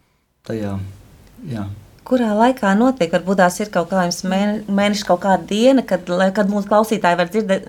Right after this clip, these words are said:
Speaker 2: dzird, uh, un domā, "O, es arī gribu aiziet uz Jēkaba katedrāli kopā paslavēt."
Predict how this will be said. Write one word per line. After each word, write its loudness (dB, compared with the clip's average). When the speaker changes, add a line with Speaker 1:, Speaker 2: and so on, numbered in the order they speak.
Speaker 2:
dzird, -2
uh, 2
un -4
domā, 2
"O, 2
es -4
arī 0
gribu 0
aiziet 2
uz -8
Jēkaba 0
katedrāli -2
kopā -2
paslavēt." -4